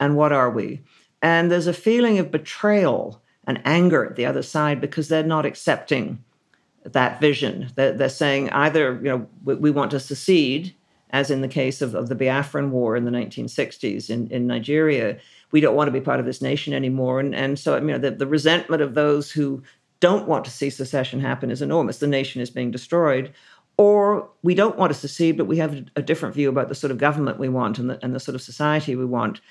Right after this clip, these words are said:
And so it's, it's an existential struggle. It's, it's a struggle which I think is particularly bitter because you're part of the same family.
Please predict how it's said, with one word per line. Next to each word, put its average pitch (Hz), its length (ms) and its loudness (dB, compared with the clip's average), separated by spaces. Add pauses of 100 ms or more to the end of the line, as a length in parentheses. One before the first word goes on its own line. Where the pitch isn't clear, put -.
(400)
And 180 180 4
so 196 220 2
it's, 202 280 0
it's 214 180 0
an 226 80 4
existential 214 760 2
struggle. 113 640 -6
It's, 147 180 -2
it's - 220 -4
a 165 40 -6
struggle 220 460 2
which 190 180 -2
I 160 80 2
think 175 220 -4
is 165 80 -4
particularly 175 680 0
bitter 143 300 0
because 143 320 -4
you're 147 100 -2
part 147 240 -2
of 139 60 -4
the 127 60 -6
same 131 260 -4
family. 131 520 -4